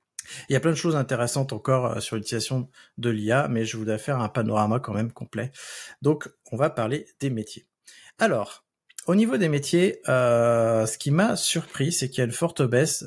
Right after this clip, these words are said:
euh, dans la plupart des métiers. Et ça, je l'explique par le fait qu'il y a beaucoup plus de métiers que l'an dernier qui sont cités. Euh, parce que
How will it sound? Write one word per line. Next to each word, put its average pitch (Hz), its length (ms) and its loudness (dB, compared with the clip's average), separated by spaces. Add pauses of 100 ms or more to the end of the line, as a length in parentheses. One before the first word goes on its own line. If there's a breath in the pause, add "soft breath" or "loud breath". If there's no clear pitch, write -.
euh, 110 360 2
dans 104 220 0
la 104 120 2
plupart 170 320 0
des 135 100 0
métiers. 107 380 -6 (580 loud breath)
Et 151 100 0
ça, 170 440 2 (260)
je 135 140 -2
l'explique 143 420 -4
par 123 200 0
le 110 140 0
fait 165 300 -4
qu'il 131 320 -4
y 117 60 0
a 123 100 2
beaucoup 147 380 -4
plus - 500 -6
de 123 120 0
métiers 120 460 0
que 135 120 0
l'an 127 200 4
dernier 123 460 2
qui - 180 -4
sont 151 220 0
cités. - 420 -4 (920 loud breath)
Euh, 110 500 6
parce 143 300 -2
que 156 320 2